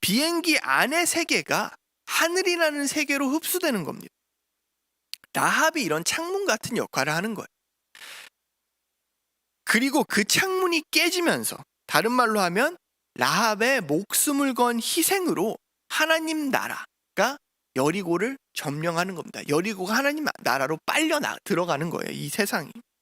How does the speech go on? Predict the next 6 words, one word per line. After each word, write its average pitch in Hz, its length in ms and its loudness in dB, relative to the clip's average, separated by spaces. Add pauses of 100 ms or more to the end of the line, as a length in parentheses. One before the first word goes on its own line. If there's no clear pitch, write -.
(580)
이 240 260 0
창문을 339 680 2
성경에서는 214 840 0 (400)
중재자라고 175 1200 2
합니다. - 320 -10
중재자. 127 580 -6